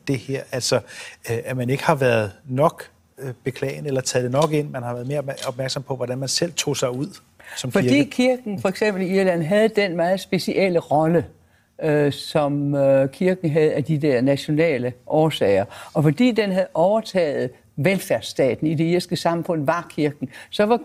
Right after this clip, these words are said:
Speaker 2: øh, staten jo også afhængig af den. Altså, det er rigtigt nok, altså, at det, det er et nyt samspil mellem stat og kirke, man skal have. Fordi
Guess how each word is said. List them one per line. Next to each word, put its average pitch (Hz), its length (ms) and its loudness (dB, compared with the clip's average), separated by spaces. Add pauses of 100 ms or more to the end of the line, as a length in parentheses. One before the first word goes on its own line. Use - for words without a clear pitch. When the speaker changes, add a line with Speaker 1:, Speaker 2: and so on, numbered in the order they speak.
(120)
Speaker 2:
øh, 196 180 2
staten - 580 -2
jo 156 140 2
også 185 240 0
afhængig 190 600 0
af 190 120 4
den. 127 180 -4
Altså, 127 220 -4
det 226 260 2
er - 80 -4
rigtigt 220 300 -4
nok, 196 300 -2
altså, 160 220 0
at 151 140 -2
det, 175 240 0
det 180 60 2
er 175 40 2
et 123 60 -6
nyt 202 200 0
samspil 202 400 -2
mellem 190 220 -4
stat 202 320 0
og 151 80 -4
kirke, 180 300 0
man 147 160 2
skal - 180 -2
have. 156 140 4 (340)
Fordi 190 360 0